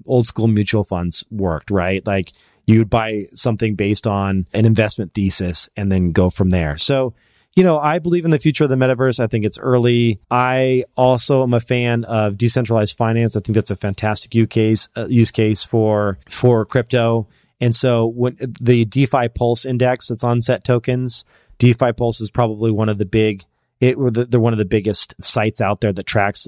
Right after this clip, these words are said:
decentralized finance. So when we're talking about banks going away and tools around creating yield for individuals, these are the, in this particular set, if you were to buy this set, it holds Uniswap and Aave and Maker and Compound and Synthetix and Sushi and Yearn. And these are all,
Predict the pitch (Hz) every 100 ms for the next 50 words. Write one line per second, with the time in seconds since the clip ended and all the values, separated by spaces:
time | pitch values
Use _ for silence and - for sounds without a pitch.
0 | 98 104 110 104 104 101 - 107 104 107
1 | 110 - - _ _ _ - 117 110 104
2 | 117 110 113 110 - - 104 104 - 110
3 | 107 107 104 101 104 110 101 - 107 98
4 | 95 - 113 110 113 107 107 104 95 98
5 | 95 - _ - 123 110 107 101 107 104
6 | - 107 101 90 98 120 123 143 - -
7 | 117 120 123 117 113 110 107 101 - _
8 | _ _ 123 120 120 123 120 120 131 -
9 | - 117 104 101 107 101 101 107 104 95
10 | 95 107 98 - - 98 87 - _ _
11 | _ - 98 117 117 101 - - 156 175
12 | 156 - 127 113 - 90 123 143 131 123
13 | 110 101 120 131 123 110 95 - 131 117
14 | 117 110 104 95 - 98 139 131 113 -
15 | 95 - 127 - 110 104 104 123 123 110
16 | 104 101 120 117 101 120 113 113 107